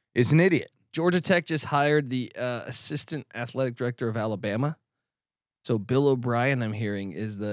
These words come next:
Speaker 2: is the, the possible, uh,
Speaker 1: For Georgia Tech?
Speaker 2: yeah, front runner.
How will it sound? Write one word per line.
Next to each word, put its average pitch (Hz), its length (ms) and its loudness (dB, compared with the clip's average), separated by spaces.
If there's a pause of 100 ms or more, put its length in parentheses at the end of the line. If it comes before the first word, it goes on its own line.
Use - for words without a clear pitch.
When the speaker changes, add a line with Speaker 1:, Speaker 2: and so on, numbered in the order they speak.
Speaker 2:
is 107 280 -4
the, 104 220 -4
the 101 80 -8
possible, 110 640 -4
uh, 90 160 -2
Speaker 1:
For 101 80 0
Georgia 117 300 2
Tech? 165 240 2 (100)
Speaker 2:
yeah, 110 300 -4 (760)
front 147 220 0
runner. 107 400 -8